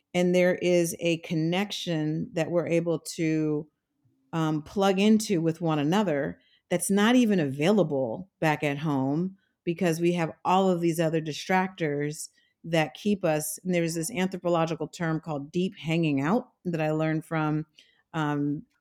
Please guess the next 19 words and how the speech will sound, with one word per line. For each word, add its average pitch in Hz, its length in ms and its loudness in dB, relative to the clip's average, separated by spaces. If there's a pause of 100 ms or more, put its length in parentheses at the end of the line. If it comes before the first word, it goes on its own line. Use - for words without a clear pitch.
(160)
a 151 100 -6
colleague 175 420 0
of 160 80 -2
mine, 156 540 0
Malcolm 160 520 0
Margolin, 160 600 0
who 147 260 -2
was, 147 440 -4
um, 143 360 -2 (600)
who 185 220 4
led 165 320 4
Heyday 160 380 2
Press 160 380 0
back 147 280 -4
in 156 80 0
the 151 60 -2
day. 170 420 4
And, 160 360 -2
um, 151 300 0